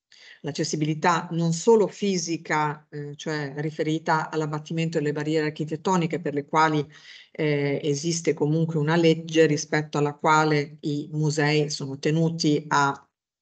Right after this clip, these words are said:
ad essere in regola, ma anche, eh, parliamo di, eh, abbattimento di barriere anche sensoriali,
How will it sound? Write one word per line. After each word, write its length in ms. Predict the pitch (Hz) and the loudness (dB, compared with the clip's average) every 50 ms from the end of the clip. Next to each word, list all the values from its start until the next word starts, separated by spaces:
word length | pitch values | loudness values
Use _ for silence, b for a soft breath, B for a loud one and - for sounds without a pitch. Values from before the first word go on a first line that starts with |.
| _ _ _ _ _ - | _ _ _ _ _ -2
ad 160 | - 156 147 | -2 0 2
essere 340 | 147 151 - - 202 180 175 | 0 0 0 -2 0 2 2
in 120 | 185 190 | 2 4
regola, 460 | 180 165 147 156 170 180 196 202 190 | 6 6 6 6 6 6 6 6 6
ma 180 | 175 143 135 139 | 4 4 2 0
anche, 600 | 143 151 165 165 170 - 180 165 156 170 B B B B B B B B B B B | 0 0 0 -2 2 4 6 6 6 4 B B B B B B B B B B B
eh, 200 | - 170 151 147 151 | -2 0 0 0 2
parliamo 600 | - 160 151 151 156 151 151 170 175 175 170 165 | 2 0 2 4 6 6 8 8 6 4 2 0
di, 420 | 151 156 156 156 156 156 156 151 156 | -2 0 0 2 2 2 0 -2 -2
eh, 680 | - 170 147 151 147 147 147 147 147 143 139 139 127 - | -2 0 0 2 2 2 2 2 0 0 0 0 -2 -4
abbattimento 640 | 143 135 147 143 147 - 165 151 156 160 156 - 170 | -6 -4 -4 -4 -4 -2 0 0 0 0 0 0 0
di 120 | 151 151 | 0 2
barriere 720 | 151 147 147 147 147 143 151 160 165 165 165 160 165 165 - | 2 2 0 0 2 2 4 4 6 6 6 4 4 2 -2
anche 340 | 151 143 143 147 - - 147 | -2 -2 -2 -4 -4 -4 -4
sensoriali, 1040 | - - 147 135 139 - 156 143 160 190 208 208 180 160 147 139 139 143 139 143 | -4 -4 -6 -6 -6 -4 -4 0 6 6 6 6 6 4 2 0 0 -2 -2 -4